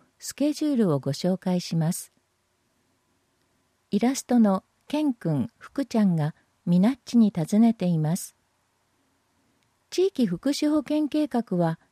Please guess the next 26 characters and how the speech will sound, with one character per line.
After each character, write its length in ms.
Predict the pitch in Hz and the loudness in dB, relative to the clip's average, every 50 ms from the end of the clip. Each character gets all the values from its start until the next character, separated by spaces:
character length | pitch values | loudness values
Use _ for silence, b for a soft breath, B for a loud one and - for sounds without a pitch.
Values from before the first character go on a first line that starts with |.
| _ _ _ - | _ _ _ -4
い 100 | 262 302 | -4 -2
つ 160 | - - 330 | -2 -2 -2
で 140 | 214 185 - | -2 -2 -2
き 140 | - 202 180 | -2 -2 0
る 120 | 202 175 | 2 2
の？」 320 | 143 131 127 151 202 - _ _ _ _ _ _ _ _ _ _ _ _ _ _ _ _ _ _ _ _ - | 2 2 0 0 -2 -4 _ _ _ _ _ _ _ _ _ _ _ _ _ _ _ _ _ _ _ _ -4
ミ 120 | 185 180 180 | 0 0 2
ナ 120 | 196 220 | 2 0
ッ 60 | 233 - _ - | -2 -4 _ -12
チ。 240 | - 151 135 - _ _ _ _ _ _ _ _ _ _ _ _ _ _ _ _ _ _ - | -10 -10 -10 -10 _ _ _ _ _ _ _ _ _ _ _ _ _ _ _ _ _ _ -8
新 260 | - - 247 285 330 | 0 2 4 4 2
型 260 | 349 349 - - 339 | 0 -2 -4 -4 -4
コ 160 | - - 311 | -2 -2 -2
ロ 120 | 311 320 320 | -2 -2 -2
ナ 200 | 311 311 311 302 | -2 -4 -4 -4
ウ 80 | 302 | -2
イ 60 | 302 240 | -2 -2
ル 80 | - | -2
ス 160 | - - 139 | -4 -4 -8
感 260 | 139 - - 190 220 233 | -6 -2 0 0 0 2
染 220 | - 247 247 254 | 2 2 2 2
症 220 | 240 - 254 254 | 2 2 2 2
の 140 | 247 240 233 | 4 4 4
影 180 | 233 233 240 240 | 4 4 2 0
響 240 | - 240 240 233 202 | 0 0 0 0 0
で 200 | 220 226 220 | 0 -2 -4